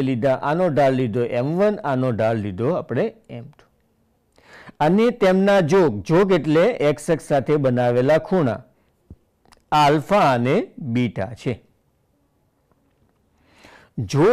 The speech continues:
રેખાના જોગ આલ્ફા અને બીટા હોય અને એ બે રેખાઓ જો સમાંતર હોય, તો સ્પષ્ટ છે કે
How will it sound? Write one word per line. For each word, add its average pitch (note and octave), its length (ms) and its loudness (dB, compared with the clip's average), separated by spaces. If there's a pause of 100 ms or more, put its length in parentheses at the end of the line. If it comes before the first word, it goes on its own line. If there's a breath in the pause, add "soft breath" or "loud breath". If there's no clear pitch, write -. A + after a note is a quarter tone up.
(100)
રેખાના G3 500 2 (120)
જોગ F3+ 240 0 (120)
આલ્ફા C3 480 0
અને G3+ 180 0 (100)
બીટા D#3+ 460 2
હોય A2 320 0 (300)
અને G#3 160 2 (160)
એ - 100 2
બે G3 100 4 (140)
રેખાઓ E3+ 420 2 (120)
જો D#3 180 -2
સમાંતર E3 680 0 (140)
હોય, A#2+ 260 0 (320 loud breath)
તો A#3 200 -4
સ્પષ્ટ G#3 520 -2 (140)
છે E3+ 120 2 (360 soft breath)
કે F3+ 80 -2